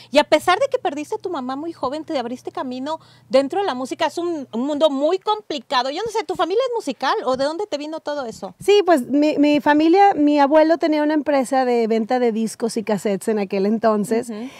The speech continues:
Speaker 2: Y entonces, pues, eh, tenían sus tiendas de discos. Ahí fue el, como el primer acercamiento. Iban los empresarios a ofrecer su material, los artistas de que, "Véndame, señor Sámano", y todo esto.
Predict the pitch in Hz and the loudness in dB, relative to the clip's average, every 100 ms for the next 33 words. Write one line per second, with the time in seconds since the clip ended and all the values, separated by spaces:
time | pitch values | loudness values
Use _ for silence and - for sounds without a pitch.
0 | - - 233 240 226 226 220 302 285 302 | -20 -2 4 4 4 2 4 2 2 2
1 | 254 226 202 220 220 208 208 214 214 262 | 4 2 0 0 0 0 2 2 0 -2
2 | 240 240 226 233 233 220 - 220 - 226 | -2 0 0 2 2 2 0 -2 0 2
3 | 247 269 277 277 269 247 247 233 233 254 | 2 0 2 2 2 0 0 2 2 0
4 | 247 233 240 240 240 254 240 247 240 240 | 0 0 2 2 2 2 2 0 -2 -2
5 | 226 220 233 220 226 247 240 226 220 202 | -2 -2 0 0 0 -2 -2 -2 -2 -4
6 | 233 220 208 233 269 262 269 - - - | -2 -4 -2 0 4 4 4 -2 -14 -12
7 | - 233 233 220 - 240 - 240 220 220 | 0 2 2 0 0 -2 0 -2 -2 -2
8 | 233 311 320 302 294 285 285 269 254 285 | 0 2 2 0 -2 -2 -2 -4 -2 0
9 | 277 277 277 233 262 262 294 302 - 320 | 0 0 -4 -2 0 4 2 2 0 -2